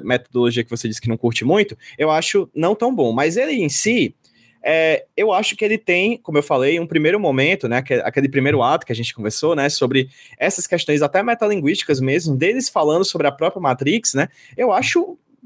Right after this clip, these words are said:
perfeito, assim, incrível. A gente riu várias vezes, a gente olhava pra um, pra cara do outro dizendo, "Cara, eu não acredito que eu tô vendo isso num filme, assim. Eu não acredito, assim." E aí, quando vai pra parte da ação, que é o outro aspecto que, que Matrix é inovador naquela época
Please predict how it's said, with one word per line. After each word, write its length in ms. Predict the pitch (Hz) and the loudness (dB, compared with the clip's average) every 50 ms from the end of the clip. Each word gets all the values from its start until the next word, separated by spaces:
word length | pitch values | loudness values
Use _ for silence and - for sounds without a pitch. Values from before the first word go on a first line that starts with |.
| - - - | -20 -10 -2
perfeito, 580 | - 349 370 - - 277 233 285 392 381 - | -2 0 0 0 -2 0 0 2 0 2 0
assim, 200 | 151 - - 170 | 0 0 0 0
incrível. 520 | 214 277 - - 254 226 285 330 277 202 147 | -2 -2 0 0 0 2 2 0 2 2 0
A 40 | 139 | 0
gente 260 | 147 190 - - 240 | 0 0 0 0 2
riu 160 | 175 220 262 | 2 2 0
várias 380 | 220 165 175 208 285 302 226 165 | 0 0 0 0 0 0 -2 -2
vezes, 380 | 131 135 160 208 247 214 - _ - - - - | -2 0 0 0 0 -2 -8 _ -14 -20 -14 -6
a 60 | - 127 | -4 -2
gente 200 | 160 185 - 220 | -2 -2 0 0
olhava 320 | 208 175 175 220 254 233 | 2 2 2 2 2 0
pra 140 | 185 - 156 | 0 0 -2
um, 120 | 147 135 147 | -2 0 0
pra 140 | 160 147 | 0 0
cara 140 | 143 151 143 | 2 0 0
do 60 | 135 | 0
outro 80 | 156 175 | 0 0
dizendo, 180 | 170 180 156 139 | 0 -2 -2 -2
"Cara, 200 | - 190 196 185 | -2 0 0 2
eu 40 | |
não 80 | 156 170 | 2 0
acredito 320 | 202 - 208 165 175 - | -2 -2 -2 -4 -4 -4
que 60 | - 190 | -4 -2
eu 40 | |
tô 100 | - 180 | -2 0
vendo 160 | 160 170 156 156 | 0 0 0 -2
isso 160 | 156 - - | -2 -4 -8
num 60 | 180 | -10
filme, 280 | - - 147 113 101 98 | -6 -2 -2 -2 -2 -4
assim. 200 | - - - - _ _ _ _ _ - - | -8 -10 -14 -18 _ _ _ _ _ -16 -8
Eu 80 | - 117 | -4 0
não 80 | 139 | 0
acredito, 400 | 160 - 247 247 196 147 113 - - | 0 0 0 0 2 0 0 0 -4
assim." 220 | 110 - 113 80 - _ _ _ - _ _ - 113 - | -10 -10 -10 -10 -12 _ _ _ -20 _ _ -20 -16 -8
E 100 | - 180 | -4 -2
aí, 360 | 202 196 208 254 285 262 170 | 0 0 0 0 0 0 -2
quando 300 | - - - 226 269 311 | -2 0 -2 -2 -2 0
vai 120 | 277 240 226 | -2 -2 -2
pra 140 | - 202 190 | -2 -4 -2
parte 280 | - 151 160 151 - | -2 -2 -2 -2 -2
da 140 | - 143 123 | 0 0 0
ação, 480 | 120 - - - 180 185 214 208 170 147 | 0 0 -2 0 0 0 0 0 -2 -2
que 140 | - - | -2 0
é 40 | 143 | 0
o 60 | 139 | 0
outro 320 | 147 175 233 - - - 214 | 2 2 0 0 0 -2 -2
aspecto 540 | 202 - - - 135 143 135 - _ - 127 | -4 -4 -4 -2 -2 -2 -2 -4 _ -18 -16
que, 420 | - - 139 135 135 135 131 127 - | -10 -4 -2 0 2 2 0 -2 -6
que 220 | - - 131 127 | -6 -4 -2 0
Matrix 720 | 123 131 127 123 - 131 127 120 - - - - - _ - | 2 2 2 2 2 -2 -2 -2 -2 -4 -4 -4 -6 _ -4
é 200 | 151 180 233 226 | -2 0 0 0
inovador 640 | 208 170 147 143 143 139 147 131 120 110 123 123 123 | 0 0 0 0 0 0 0 -2 0 0 0 0 2
naquela 440 | 127 127 127 - 151 139 135 127 120 | 0 -2 -2 0 0 0 2 2 2
época 420 | 117 117 113 _ - - 120 117 | 2 0 -2 _ -4 -6 -6 -6